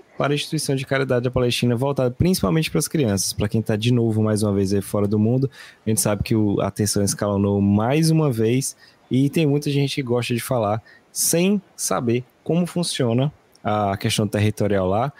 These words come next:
ou aquelas pessoas mesmo que dormiram na aula de história na hora que o professor, o professor tava desenhando o quadro e tava tentando explicar que era um apartheid acontecendo em tempo real. Você tem um território pequeno de um país e ele vai expandindo e jogando pros lados.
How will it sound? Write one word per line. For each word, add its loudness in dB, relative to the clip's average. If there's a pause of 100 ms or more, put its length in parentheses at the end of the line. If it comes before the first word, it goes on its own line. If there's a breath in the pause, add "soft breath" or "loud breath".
(220 loud breath)
ou 0
aquelas 0
pessoas 0
mesmo 0
que -2
dormiram 4
na 0
aula 2
de 0
história 0
na 0
hora -2
que -4
o -12
professor, 0
o -10
professor -2
tava -4
desenhando 0
o -2
quadro -2 (280 loud breath)
e -2
tava -2
tentando -2
explicar -4
que -4
era 2
um 0
apartheid -2 (220 loud breath)
acontecendo -2
em 0
tempo -4
real. -2
Você -2
tem -2
um 0
território -2
pequeno -2
de 0
um -2
país -2 (300 loud breath)
e 0
ele 2
vai 0
expandindo 0
e 2
jogando 0
pros 0
lados. -2